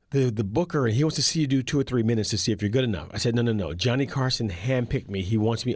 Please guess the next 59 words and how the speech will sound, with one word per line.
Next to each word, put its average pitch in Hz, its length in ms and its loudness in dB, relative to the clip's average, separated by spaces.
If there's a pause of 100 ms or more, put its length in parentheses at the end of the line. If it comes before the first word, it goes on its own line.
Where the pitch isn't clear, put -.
on 113 160 2
the 110 80 2
show 85 520 0 (280)
before 107 300 -2
he 101 80 2
goes." 92 400 -2 (680)
She - 140 -8
said, 107 140 0
"I'll 98 140 0
try 113 240 0
again." 110 260 0
She - 160 -2
calls 127 240 0
me 127 80 0
back 110 200 0
about 101 160 0
a 92 40 4
week 127 240 2
later 113 220 2
and 90 100 -4
says, 98 320 0
"I 107 80 -4
can't 117 300 -2
get 101 160 0
through. 117 340 -2 (880)
I, 110 320 -4
I 104 40 2
tried 113 320 0
and 104 80 0
tried, 113 320 0
but 95 140 0 (120)
it 107 120 -2
looks 110 200 0
like 101 180 -2
it's 95 120 -4
not 98 100 0
gonna 90 140 0
happen." 95 340 -4 (100)
I'm 101 120 -6
like, 101 160 0
"What 135 80 2
are - 20 2
you 139 60 2
talking 151 240 -2
about? 95 160 -2
Try 117 180 0
again." 113 340 0 (380)
She's 113 220 -4
like, 101 200 -2
"It 107 120 0
looks 107 180 2
like 110 160 0
it's 90 100 -2
not 95 120 2
gonna 87 160 0
happen, 90 320 -4
Don." 71 260 -12 (540)
And 117 120 -6
so 90 440 2